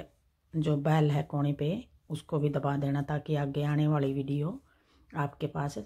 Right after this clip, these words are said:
सबसे पहले पहुंच जाए। अब आकी दूसरी सिलाई। अब दूसरी सिलाई में हमने किस तरह बनाना है,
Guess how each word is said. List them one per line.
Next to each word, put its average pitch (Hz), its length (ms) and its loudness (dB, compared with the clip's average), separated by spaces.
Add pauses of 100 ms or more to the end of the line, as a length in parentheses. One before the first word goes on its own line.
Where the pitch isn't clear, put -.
(160)
सबसे 160 300 -4
पहले 151 300 0
पहुंच 147 260 -4
जाए। 127 260 -10 (3000)
अब 143 200 -2
आकी 143 280 0
दूसरी 156 360 0
सिलाई। 127 400 -6 (220)
अब 143 120 -8
दूसरी 156 300 0
सिलाई 147 280 2
में 156 80 6
हमने 143 180 6
किस 143 220 -6
तरह 143 120 -4
बनाना 139 320 0
है, 147 260 -4